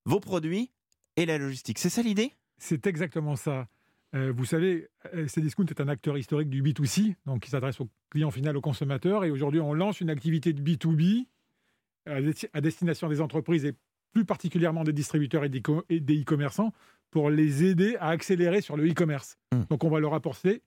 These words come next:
Speaker 2: cette solution de marketplace dans laquelle on fournit et la technologie, et les produits, et la logistique qui va avec. Il y a trois modules.
Speaker 1: Alors, pour qu'on comprenne bien, on va prendre, je crois, l'image d'une bibliothèque. Parce que là, on comprend bien. Grosso modo, moi, j'ai la bibliothèque, j'ai le meuble,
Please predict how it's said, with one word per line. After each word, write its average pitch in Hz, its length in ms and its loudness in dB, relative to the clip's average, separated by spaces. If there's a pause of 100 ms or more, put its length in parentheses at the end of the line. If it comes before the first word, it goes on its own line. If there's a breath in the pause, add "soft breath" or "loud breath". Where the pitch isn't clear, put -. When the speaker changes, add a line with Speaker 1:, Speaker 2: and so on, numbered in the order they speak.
(200)
Speaker 2:
cette 220 260 2
solution 175 380 0
de 151 80 2
marketplace 139 600 -2 (340)
dans 147 100 2
laquelle 165 200 2
on 156 80 0
fournit 147 340 0 (280)
et 214 80 6
la 240 100 4
technologie, 156 520 -2 (760)
et 247 100 4
les 233 100 4
produits, 165 400 0 (380)
et 254 100 4
la 240 100 6
logistique 190 400 0
qui 185 120 2
va 165 100 4
avec. 131 340 -6
Il - 40 -2
y - 20 4
a 147 40 0
trois 196 160 2
modules. 139 320 0 (120)
Speaker 1:
Alors, 131 160 0
pour 185 140 -10
qu'on 208 120 -4
comprenne 147 320 -4
bien, 175 120 0
on 165 40 2
va 135 60 0
prendre, 151 220 -4
je - 40 -16
crois, 147 120 0
l'image 143 320 -2
d'une 120 160 0
bibliothèque. 143 680 0
Parce - 140 -12
que 120 80 0
là, 147 100 2
on 143 80 -4
comprend 123 340 -2
bien. 143 200 0
Grosso 165 320 -2
modo, 143 480 0
moi, 143 240 2
j'ai 120 180 -2
la 123 100 0
bibliothèque, 127 520 0
j'ai 135 100 0
le 123 60 -2
meuble, 170 340 0